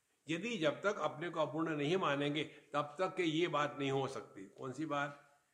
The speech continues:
अच्छा खासा पढ़ा लिखा, intelligent, बहुत पैसा कमा रहा है, स्वतंत्र लड़का,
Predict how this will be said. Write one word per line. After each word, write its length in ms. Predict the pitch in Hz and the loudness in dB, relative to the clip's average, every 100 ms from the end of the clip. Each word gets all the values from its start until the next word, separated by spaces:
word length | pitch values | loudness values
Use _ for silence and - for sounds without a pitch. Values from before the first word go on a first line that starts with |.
| _ - _ | _ -20 _
अच्छा 380 | 139 135 175 180 | 0 0 0 0
खासा 420 | 151 143 147 147 | 4 2 4 0
पढ़ा 340 | 143 131 131 | 0 0 2
लिखा, 540 | 127 113 - 95 - _ _ _ - _ _ - | 0 -4 -10 -14 -16 _ _ _ -20 _ _ -6
intelligent, 640 | 143 139 139 127 107 95 - _ _ _ _ _ _ _ | -4 -2 -6 -6 -6 -10 -12 _ _ _ _ _ _ _
बहुत 340 | 131 160 160 | -2 -2 0
पैसा 320 | 143 139 143 | -2 0 0
कमा 360 | 143 139 139 135 | 0 0 0 0
रहा 320 | 131 110 107 | -2 -2 -4
है, 220 | 95 - - _ - | -6 -12 -20 _ -10
स्वतंत्र 580 | 135 139 190 185 170 | -6 -2 -2 -2 -2
लड़का, 760 | 165 143 127 120 113 95 - _ | 0 0 -4 -4 -6 -6 -14 _